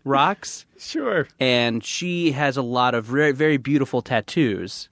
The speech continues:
Speaker 2: Uh-huh.
Speaker 1: and was talking about how the A S, some A S M R people were mad because she thought that she just made the video to show off tattoos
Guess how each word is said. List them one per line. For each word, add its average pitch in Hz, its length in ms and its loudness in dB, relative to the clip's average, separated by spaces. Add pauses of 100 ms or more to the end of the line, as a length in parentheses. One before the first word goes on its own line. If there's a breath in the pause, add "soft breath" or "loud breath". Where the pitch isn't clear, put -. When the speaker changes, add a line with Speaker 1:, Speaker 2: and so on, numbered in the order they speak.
(120)
Speaker 2:
Uh-huh. 120 300 -4
Speaker 1:
and 123 120 -2
was 117 100 -4
talking 123 340 -2
about 110 180 0
how 117 200 0
the 113 260 0
A - 20 4
S, 113 80 -2
some 156 280 0
A 135 120 4
S - 140 -4
M 120 40 0
R 113 60 2
people 110 240 -6
were 107 80 -2
mad 104 320 -2
because 95 540 -8 (640)
she - 160 -4
thought 113 240 2
that - 180 -4
she - 200 -4
just 107 180 -8
made 117 240 2
the 107 80 -2
video 107 260 0
to 98 100 -4
show 104 240 0
off 98 200 2
tattoos - 760 0